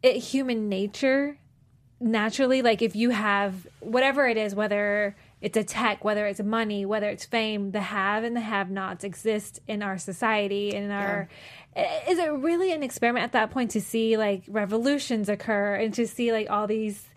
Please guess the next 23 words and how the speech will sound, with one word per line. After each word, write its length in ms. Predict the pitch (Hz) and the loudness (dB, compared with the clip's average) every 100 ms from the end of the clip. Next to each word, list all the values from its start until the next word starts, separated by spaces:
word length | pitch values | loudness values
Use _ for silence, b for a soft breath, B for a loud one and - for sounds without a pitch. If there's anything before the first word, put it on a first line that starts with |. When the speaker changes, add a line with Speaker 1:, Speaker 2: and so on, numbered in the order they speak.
| B B B - | B B B 0
Speaker 1:
all 140 | 233 | 4
these 200 | 247 247 | 4 2
things 180 | 247 247 | 0 2
of 80 | 233 | 2
people 220 | 240 220 | 2 0
protesting 680 | 214 277 254 233 220 214 208 | 0 0 2 2 0 -2 0
because, 460 | 208 - 226 202 214 | -2 0 0 0 -2
uh, 220 | 208 190 | 0 0
of 260 | 220 202 185 | -2 -4 0
that 240 | 214 - | 0 0
divide 560 | 220 196 226 320 208 180 | 0 0 2 2 0 0
between 800 | 208 - 220 202 202 202 196 202 _ - | -2 0 0 0 0 0 -2 -6 _ -2
Speaker 2:
Right. 140 | 180 453 | 2 2
Speaker 1:
humans, 380 | 220 156 180 208 | 2 -2 -4 -2
of, 140 | 196 | 0
like, 240 | 208 202 - - | 0 -2 -6 -10
some 280 | - 196 | -4 -2
people 260 | 196 214 220 | -2 -2 -2
having 520 | 202 196 208 208 214 - - | -2 -2 -2 -4 -6 -12 -18
something 500 | - 196 180 214 208 | -10 -10 -8 -6 -4
that 220 | 202 - - _ | -4 -6 -14 _
others 380 | - 202 208 214 | -8 -2 -2 -2
are 300 | 208 202 202 | -2 -2 -2